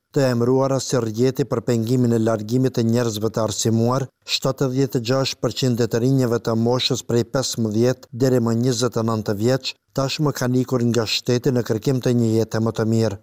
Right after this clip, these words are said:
Shkaqet për këtë janë pakënaqësia nga kushtet në arsim, shëndetësi dhe infrastrukturë,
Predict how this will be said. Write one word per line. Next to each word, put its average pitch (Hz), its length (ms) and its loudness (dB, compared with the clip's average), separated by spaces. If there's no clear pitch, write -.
Shkaqet 131 560 -2
për 135 180 -2
këtë 139 200 2
janë 127 200 0
pakënaqësia 123 600 0
nga 113 240 2
kushtet 117 400 -2
në 113 160 0
arsim, 131 360 0
shëndetësi 123 720 0
dhe 123 160 4
infrastrukturë, 110 840 -2